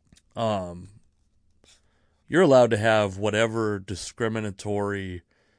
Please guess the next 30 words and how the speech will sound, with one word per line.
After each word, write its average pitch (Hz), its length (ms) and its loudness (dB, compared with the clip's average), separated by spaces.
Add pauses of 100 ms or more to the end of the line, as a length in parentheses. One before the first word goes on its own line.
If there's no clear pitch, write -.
(880)
uh, 90 520 -4 (560)
views 117 440 0
you 110 120 -2
want 143 360 0
when 104 100 -8
it 95 80 -10
comes 104 280 -8
to - 120 -12
your 98 100 -8
own 104 120 -6
attraction, - 720 -8 (360)
like, 101 180 -12
who 131 160 -6
you 117 160 -2
are 90 120 -6
attracted 98 560 -12
to. - 340 -20
You 113 140 -10
can 110 140 -8
be 95 280 -10 (560)
attracted 104 460 -4
to 107 120 -6
or 98 60 -4
not 107 200 -4
attracted 95 420 -12
to 92 120 -10
whoever 92 320 -8
you 87 100 -14
like. 87 480 -4 (1040)
Um, 90 540 -2